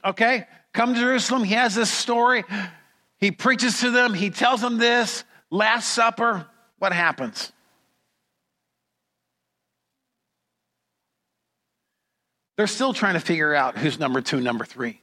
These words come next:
They're still having that conversation. Now, in that, and Jesus knew this, that somebody had already set in motion his betrayal. And Judas claimed that Jesus was his master, but really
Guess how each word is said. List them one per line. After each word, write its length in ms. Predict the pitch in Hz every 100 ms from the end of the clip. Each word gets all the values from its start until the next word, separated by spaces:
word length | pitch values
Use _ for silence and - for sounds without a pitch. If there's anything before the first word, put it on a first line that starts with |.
| _
They're 100 | 214
still 340 | 190 - 233 220
having 340 | 196 190 180
that 160 | 185 196
conversation. 800 | 208 190 180 214 240 - 175 127 _ _ _ _ _ _ _ _ _ _ _ _ _ _ _ _ _ _ _ _ _ _ _ _ _ _ _
Now, 220 | 190 185
in 240 | 190 233 254
that, 340 | 214 208 208 _ _ -
and 120 | 165
Jesus 300 | 190 196 165
knew 140 | 214
this, 280 | 202 175 -
that 280 | 175 170 165 _ _ _ _ _
somebody 320 | - 208 214 196
had 100 | 180
already 220 | 190 175
set 260 | - 185
in 60 | 160
motion 300 | 165 196 170
his 100 | 151
betrayal. 560 | 160 - 190 180 160 - _ _ _ _ _ _ _ _ _ _ _ _ _ _ _ _ -
And 120 | 151
Judas 280 | 156 208 185
claimed 380 | - 190 196 180
that 120 | 147
Jesus 320 | 180 185 156
was 160 | 151 147
his 160 | 143
master, 480 | 151 175 202 - 175
but 260 | 143 147 143 _ _ _ _ -
really 420 | 185 180 170